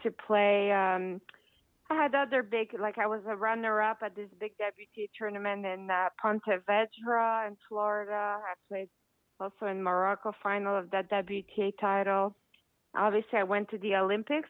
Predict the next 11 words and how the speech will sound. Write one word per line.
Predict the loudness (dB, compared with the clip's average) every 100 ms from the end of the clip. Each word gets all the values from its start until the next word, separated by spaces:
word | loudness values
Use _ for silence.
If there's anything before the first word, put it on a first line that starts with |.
| -2
I | -2
was | 0 -2 0
the | -4
first | 2 2 2
woman | 0 2 2 0
from | -2
Quebec | 0 2 2 0 -2
to | 0 2 2 0
compete | -2 -2 -6 -4
in | -2 -2 2
singles | 2 4 4